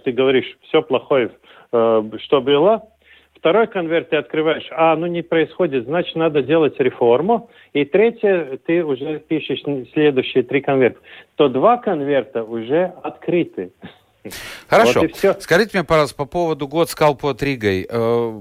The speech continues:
Speaker 1: Да.
Speaker 2: это все, конец или, или как птица
Speaker 1: Нет.
Speaker 2: Феникс вы хотите возродиться?
Speaker 1: Э, э, ну, как возродиться? Мы, во-первых, видели,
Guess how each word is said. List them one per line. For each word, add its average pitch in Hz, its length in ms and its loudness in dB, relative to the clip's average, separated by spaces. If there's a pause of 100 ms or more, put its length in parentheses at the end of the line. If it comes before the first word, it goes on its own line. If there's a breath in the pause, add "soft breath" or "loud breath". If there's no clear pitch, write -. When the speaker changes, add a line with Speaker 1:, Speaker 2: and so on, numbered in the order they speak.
Speaker 1:
Да. 120 300 2
Speaker 2:
это 117 200 -8 (180)
все, 202 320 0
конец 160 600 -2
или, 127 140 0
или 127 480 0 (420 loud breath)
как - 240 -4
птица - 480 -8
Speaker 1:
Нет. 190 320 4
Speaker 2:
Феникс 95 260 -10
вы 104 120 -8
хотите 95 400 -8
возродиться? 87 760 -8 (120)
Speaker 1:
Э, 107 60 -6
э, 131 600 4
ну, 220 180 2
как 214 260 0
возродиться? 117 720 -4 (240 loud breath)
Мы, 226 160 0
во-первых, 190 540 0
видели, 180 380 -4